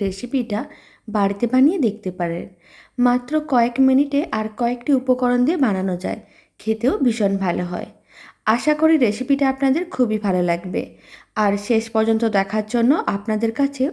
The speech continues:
অনুরোধ রইল। নমস্কার, আমি রুমি, আপনাদের সবাইকে আবারও একটা দারুণ স্বাদের রেসিপিতে স্বাগত।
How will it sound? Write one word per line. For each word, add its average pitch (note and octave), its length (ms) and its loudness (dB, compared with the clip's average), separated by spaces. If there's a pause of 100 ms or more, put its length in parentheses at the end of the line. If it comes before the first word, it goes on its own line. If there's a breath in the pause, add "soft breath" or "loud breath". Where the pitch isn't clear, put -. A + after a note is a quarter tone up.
অনুরোধ G3 500 2
রইল। E3+ 340 -2 (920)
নমস্কার, C4+ 720 4
আমি B3+ 280 6
রুমি, B3 440 2
আপনাদের G#3+ 560 0
সবাইকে B3+ 760 2
আবারও G#3+ 440 2
একটা G#3+ 340 2
দারুণ A3 400 4
স্বাদের D#4 400 2
রেসিপিতে G#3 600 0
স্বাগত। F#3 760 -2